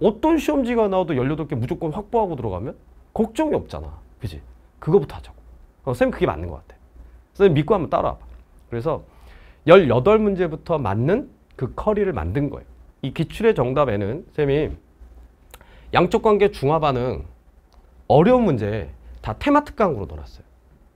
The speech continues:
다 테마 특강 넣고도 이게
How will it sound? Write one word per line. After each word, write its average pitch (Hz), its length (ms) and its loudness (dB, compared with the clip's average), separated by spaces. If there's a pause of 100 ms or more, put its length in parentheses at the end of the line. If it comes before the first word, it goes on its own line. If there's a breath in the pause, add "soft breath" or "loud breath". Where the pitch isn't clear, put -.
(360)
다 170 180 -4
테마 240 260 -2
특강 120 360 -6
넣고도 190 520 0
이게 175 420 -2